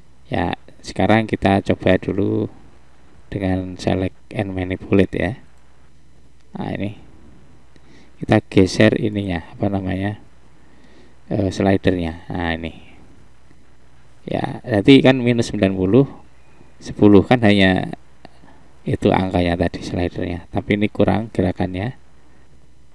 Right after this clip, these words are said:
kurang mendekati kenyataan. Nanti kita update.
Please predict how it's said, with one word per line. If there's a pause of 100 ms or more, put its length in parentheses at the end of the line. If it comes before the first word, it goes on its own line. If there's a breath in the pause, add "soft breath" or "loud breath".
(520)
kurang
mendekati
kenyataan.
Nanti
kita
update.